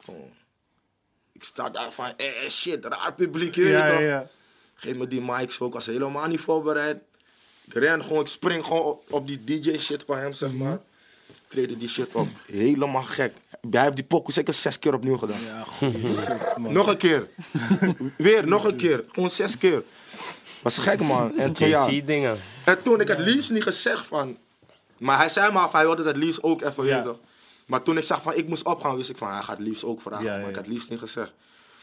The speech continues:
Speaker 1: Dus ik dacht van, ik wil gewoon kijken wat liefst gaat doen. En nu eist aan die pokoe komt, zo. Ik zeg, liefst, je moet op, man.
Speaker 2: Welke pokoe deed hij?
Speaker 1: Mamacita of Alright, volgens
Speaker 2: Oké.
Speaker 1: mij.
Speaker 3: Ah,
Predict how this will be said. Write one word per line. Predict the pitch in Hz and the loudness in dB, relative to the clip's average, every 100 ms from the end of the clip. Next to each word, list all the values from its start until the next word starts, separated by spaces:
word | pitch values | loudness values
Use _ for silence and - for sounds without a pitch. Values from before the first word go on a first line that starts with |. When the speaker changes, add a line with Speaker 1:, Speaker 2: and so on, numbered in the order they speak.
| - | -20
Speaker 1:
Dus | - | -20
ik | 104 | -16
dacht | 101 | -14
van, | 107 | -12
ik | 101 | -8
wil | 113 | -6
gewoon | 117 127 | -6 -4
kijken | 131 120 120 | -2 -2 -4
wat | 104 | -6
liefst | 123 - | -6 -8
gaat | 113 | -10
doen. | 107 101 | -8 -10
En | 101 | -10
nu | 117 | -10
eist | 120 113 110 - | -10 -10 -10 -12
aan | |
die | 110 107 | -12 -12
pokoe | 107 - 98 | -12 -14 -14
komt, | - - | -14 -14
zo. | - 98 - _ _ _ | -14 -14 -18 _ _ _
Ik | - | -12
zeg, | - | -8
liefst, | 123 143 139 | -4 -4 -4
je | |
moet | 123 117 | -10 -6
op, | 131 131 98 | -4 -4 -8
man. | 104 | -6
Speaker 2:
Welke | 98 170 190 | 0 0 0
pokoe | 170 - 143 117 | -6 -6 -8 -8
deed | 110 104 | -8 -8
hij? | - 101 _ _ _ _ _ _ _ _ _ _ _ _ _ _ _ _ _ | -12 -20 _ _ _ _ _ _ _ _ _ _ _ _ _ _ _ _ _
Speaker 1:
Mamacita | 135 147 139 165 165 143 | -4 -4 -4 -4 -2 -2
of | 135 | -2
Alright, | 120 120 123 113 - | -2 -2 -2 -4 -6
volgens | 104 127 | -8 -8
Speaker 2:
Oké. | - | -6
Speaker 1:
mij. | |
Speaker 3:
Ah, | 110 | -2